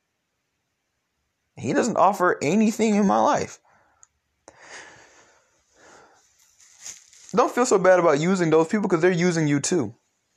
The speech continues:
We all use each other in some way. That doesn't mean that you don't love somebody.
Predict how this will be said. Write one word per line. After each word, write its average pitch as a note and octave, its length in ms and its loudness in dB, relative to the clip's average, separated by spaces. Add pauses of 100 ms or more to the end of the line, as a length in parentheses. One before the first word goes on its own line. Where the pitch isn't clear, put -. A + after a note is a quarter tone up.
We G#3 160 2
all G3 200 6
use C#3+ 220 2
each A#2 180 -2
other A2 240 2
in G2 100 -4
some A2 260 -2
way. F#2+ 100 0
That B2 140 2
doesn't C#3+ 180 -2
mean C#3 140 0
that B2 120 0
you A#2 100 -2
don't F2+ 220 -2
love G2+ 240 0
somebody. F2+ 500 -6